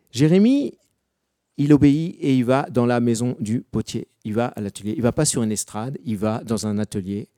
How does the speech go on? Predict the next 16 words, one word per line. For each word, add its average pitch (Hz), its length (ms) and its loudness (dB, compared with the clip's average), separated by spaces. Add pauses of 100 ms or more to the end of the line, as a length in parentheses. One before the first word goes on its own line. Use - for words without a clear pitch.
(380)
en 113 140 0
bas. 104 240 -2
Il 113 100 -6
dit, 135 220 -6
c'est, 123 360 0
il 120 120 -2
descend. 117 420 2 (260)
Donc, 107 160 -10
c'est - 140 -2
pas 170 160 2
un 180 80 2
endroit 143 320 4
qui - 160 -2
est 117 60 2
forcément 120 420 -4
exposé. 101 640 -4